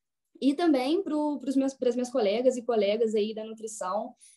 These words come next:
é, faço um convite a todos pra vir estudar o tema, porque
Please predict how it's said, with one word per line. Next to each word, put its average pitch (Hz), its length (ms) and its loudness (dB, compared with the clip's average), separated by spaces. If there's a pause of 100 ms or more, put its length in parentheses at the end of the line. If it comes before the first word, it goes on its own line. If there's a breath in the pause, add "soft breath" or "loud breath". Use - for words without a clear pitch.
(140)
é, 208 160 6
faço 220 240 6
um 285 60 10
convite 285 360 6
a 330 100 4
todos 294 320 0
pra 277 300 0
vir 233 160 2
estudar 269 320 0
o 277 80 -4
tema, 285 440 2
porque 254 840 2